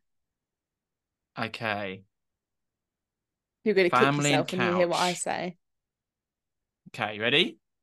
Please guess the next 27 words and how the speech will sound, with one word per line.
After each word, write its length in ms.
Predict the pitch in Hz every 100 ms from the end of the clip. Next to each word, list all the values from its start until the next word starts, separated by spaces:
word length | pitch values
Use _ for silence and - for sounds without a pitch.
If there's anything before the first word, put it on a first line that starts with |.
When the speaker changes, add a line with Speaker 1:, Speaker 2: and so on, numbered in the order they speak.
| _ _ -
Speaker 2:
Yeah. 280 | 180 247 - _ _ _ _ _ _ _ _ -
Speaker 1:
Three, 600 | 139 147 156 151 156 156 _ _ -
two, 560 | 147 131 127 127 123 - -
one, 520 | 123 127 120 113 117 _
sit. 440 | - - 135 104
Speaker 2:
Simpsons. 1040 | - 277 269 220 214 226 190 185 190 196 - 226
Oh. 340 | 226 196 165 - - - - - 143
Speaker 1:
Oh 200 | 135 127
my, 180 | 120 117
Anya, 360 | 123 120 117
I 20 |
give 200 | 107 107 101
up. 180 | 101 _
That's 220 | - - 104
it. 100 | -
We're 80 | 494
moving 140 | 640
on. 60 | 659
Speaker 2:
Why? 260 | 370 220 208
Speaker 1:
I'm 80 | 254
not 140 | -
playing 200 | 415 453
this 140 | 508 440
game 100 | 233
Speaker 2:
Family? 160 | 240 -
Speaker 1:
with 120 | 208
you. 80 | 196